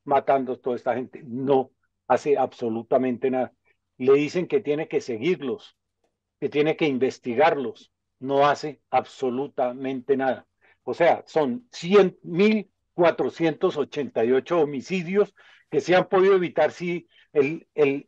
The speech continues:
sinvergüenza, degenerado, corrupto, indecente de Daniel Hernández y el payaso ese del, del, del Barbosa hubieran hecho algo. Son mil cuatrocientos ochenta y ocho muertos,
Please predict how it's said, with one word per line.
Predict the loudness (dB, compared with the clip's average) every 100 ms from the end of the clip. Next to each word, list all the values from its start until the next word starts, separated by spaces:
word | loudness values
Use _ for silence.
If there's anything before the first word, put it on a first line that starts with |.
| _
sinvergüenza, | _ -2 0 2 4 4 4 4 4 0 0 0
degenerado, | -2 0 2 2 2 4 2 0
corrupto, | 2 2 2 0 -4 0 0
indecente | 2 -2 -2 -4 -4 -10 -14 _ _ _
de | 4 6
Daniel | 6 4 4 4
Hernández | 2 0 0 0 -4 -8 _ _ _ -4
y | 0
el | 0
payaso | -2 0 0 2 0 2 0
ese | 0 0
del, | 0 0 0 -4 -10
del, | 0 0 2 -4 -6
del | -6 -4 -4
Barbosa | 0 0 2 2 0 -2
hubieran | 0 0 0 -2
hecho | 0 2
algo. | 2 -2 -10 _ _ _
Son | -2 -2
mil | 0 2 2 0
cuatrocientos | 0 0 0 -2 -4 -4 -6 -4 -6 -6
ochenta | -4 -4 -2 -2
y | -2
ocho | -2 -2
muertos, | -2 -2